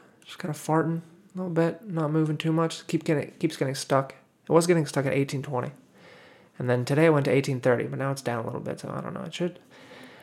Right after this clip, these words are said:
it really should be at, like, nineteen hundred right now. I don't know why. I don't know why it's taking so long, you know? It's like, "What are you doing? Gold, you trying to put your, you need to put your makeup on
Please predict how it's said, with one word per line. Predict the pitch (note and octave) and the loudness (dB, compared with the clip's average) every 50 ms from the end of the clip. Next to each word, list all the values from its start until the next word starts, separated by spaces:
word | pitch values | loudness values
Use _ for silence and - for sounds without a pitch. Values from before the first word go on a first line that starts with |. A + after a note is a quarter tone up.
| - - - _ - - - _ _ _ _ _ _ _ _ _ _ - - | -20 -20 -20 _ -20 -20 -20 _ _ _ _ _ _ _ _ _ _ 6 10
it | G#3 | 12
really | G#3+ A#3 G#3+ F#3+ | 12 12 12 12
should | D3+ - F3 C#3+ | 12 12 12 12
be | D3 C#3+ C#3 | 12 12 12
at, | C3+ | 12
like, | B2+ A#2+ B2 | 10 6 4
nineteen | C3+ C3+ B2+ A#2+ C3 C3+ B2+ | 4 4 4 4 2 2 2
hundred | A#2+ B2+ B2 B2+ A#2 | 2 2 4 4 6
right | B2 A#2 A#2+ | 6 6 6
now. | A#2+ A#2+ B2 | 6 6 6
I | C3+ | 6
don't | C3+ C3 C3 | 6 6 4
know | B2 A#2+ | 4 4
why. | B2+ C3+ C#3 D3 D3 D3+ D3+ D3+ D3 | 6 6 6 6 6 6 6 4 4
I | D3+ D#3+ - - G3+ | 2 0 -2 0 2
don't | G3+ | 4
know | F#3+ F3+ | 4 6
why | F3+ F#3 F3+ | 6 6 6
it's | F3+ F3+ - | 4 4 2
taking | - G#3 F#3+ G3 A3+ | 2 2 2 2 2
so | G3+ G3+ F#3+ | 4 6 8
long, | F3+ F#3 F#3+ G3 F#3+ F#3 F#3 | 10 10 8 8 6 4 0
you | - - G#3 | -2 0 2
know? | G3 F#3+ - - - - | 4 2 2 0 -8 -16
It's | - - | -8 -4
like, | - F3+ | 0 4
"What | G3+ G3 F#3+ | 6 6 6
are | |
you | F#3 F#3 | 6 6
doing? | F#3 A3 G3+ G3 F#3+ F3 D#3 C#3+ - - - - - _ - | 6 6 6 6 6 4 2 0 -6 -12 -20 -20 -16 _ 0
Gold, | G3 F#3+ F#3 F#3+ F#3 | 4 4 6 8 6
you | F3+ E3+ | 6 6
trying | - G3 F#3 | 4 4 4
to | F3 | 4
put | F3 F#3 | 6 6
your, | F3+ E3+ E3 E3+ | 6 6 4 2
you | - - | 0 2
need | E3+ F3+ F3+ | 4 4 4
to | E3+ | 4
put | - G3+ D3+ | 4 4 4
your | C#3 | 4
makeup | D3 D3 D3+ F3 F3+ - G#3 G3 G3+ | 4 2 4 4 6 6 6 6 6
on | G#3 G#3 G#3+ A3+ G#3 | 6 4 4 4 2